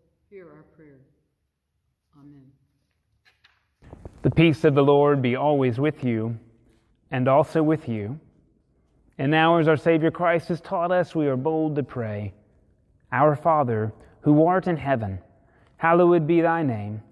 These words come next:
Speaker 2: Thy kingdom come, thy will be done,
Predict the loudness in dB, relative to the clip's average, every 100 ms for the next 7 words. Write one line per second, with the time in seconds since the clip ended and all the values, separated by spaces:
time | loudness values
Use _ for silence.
0 | _ _ _ 0 0 0 -2 -2 0 -2
1 | -4 -4 -4 -4 -6 -10 -20 _ 0 2
2 | 4 2 0 -2 -4 -6 -8 -10